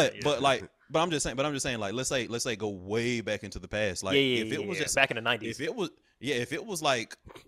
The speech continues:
Speaker 2: a jump off, you can, you can come meet my, I, I, I
Speaker 1: Ah,
Speaker 2: legitimately
Speaker 1: yeah.
Speaker 2: do not care. And, like, what, what, what
Speaker 1: Yeah.
Speaker 2: happened with my
Speaker 1: I'll
Speaker 2: family
Speaker 1: take a
Speaker 2: is
Speaker 1: Tinder
Speaker 2: my s-
Speaker 1: date to Christmas. Fuck it.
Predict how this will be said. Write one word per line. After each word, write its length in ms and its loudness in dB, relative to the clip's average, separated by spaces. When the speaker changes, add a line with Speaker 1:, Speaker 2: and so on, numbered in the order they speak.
Speaker 2:
a 100 -6
jump 320 -2
off, 440 -4
you 240 -10
can, 400 -6
you 160 -6
can 160 -8
come 340 -6
meet 160 -6
my, 140 -8
I, 40 0
I, 40 4
I 360 6
Speaker 1:
Ah, 20 6
Speaker 2:
legitimately 480 2
Speaker 1:
yeah. 220 0
Speaker 2:
do 80 -4
not 180 0
care. 220 0
And, 160 0
like, 180 4
what, 200 -2
what, 160 -2
what 120 2
Speaker 1:
Yeah. 80 2
Speaker 2:
happened 220 -2
with 100 -4
my 120 0
Speaker 1:
I'll 40 2
Speaker 2:
family 360 4
Speaker 1:
take 80 2
a 20 -2
Speaker 2:
is 60 0
Speaker 1:
Tinder 140 4
Speaker 2:
my 20 4
s- 60 2
Speaker 1:
date 160 6
to 60 -2
Christmas. 360 -2
Fuck 240 -4
it. 100 -10